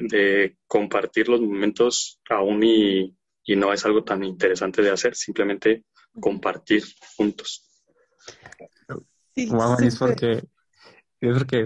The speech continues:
Speaker 3: guau, Meni, me traíste en el clavo que le diste macizo porque,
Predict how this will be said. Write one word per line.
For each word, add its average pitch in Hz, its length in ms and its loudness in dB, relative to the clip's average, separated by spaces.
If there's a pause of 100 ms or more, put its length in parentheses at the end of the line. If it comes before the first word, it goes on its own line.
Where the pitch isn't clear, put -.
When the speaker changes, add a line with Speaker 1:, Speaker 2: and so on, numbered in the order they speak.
(120)
Speaker 3:
guau, 113 280 -4
Meni, 117 200 -4
me 117 100 -4
traíste 120 640 -8 (200)
en 117 180 -6
el 104 180 -8 (180)
clavo 117 380 -6
que - 300 -10 (260)
le 113 120 -6
diste 117 300 -6
macizo 117 640 -6
porque, 110 520 -10